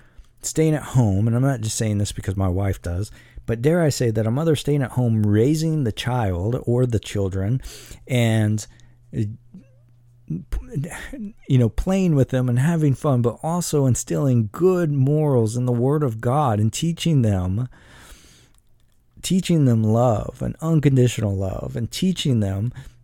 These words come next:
the Word and how to just be a good, you know, I know that's cliche, a good person, but yeah, but you know what I mean. But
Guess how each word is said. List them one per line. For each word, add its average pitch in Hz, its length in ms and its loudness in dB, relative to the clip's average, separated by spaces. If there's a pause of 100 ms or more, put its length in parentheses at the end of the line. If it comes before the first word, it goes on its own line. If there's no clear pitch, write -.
the 127 100 2
Word 120 640 0
and 120 640 -2 (240)
how 156 320 -6
to 139 140 -2
just 127 220 -8 (1040)
be 135 540 2
a 113 100 0
good, 123 380 0 (540)
you 135 140 0
know, 98 220 2
I 101 100 0
know 95 120 0
that's 90 220 -6
cliche, 90 360 -8
a 92 80 0
good 110 320 0
person, 110 400 -2
but 104 200 -4 (360)
yeah, 127 300 0
but - 240 -6
you 131 80 2
know 123 100 2
what 98 100 0
I 98 80 0
mean. 98 260 0
But 110 220 -4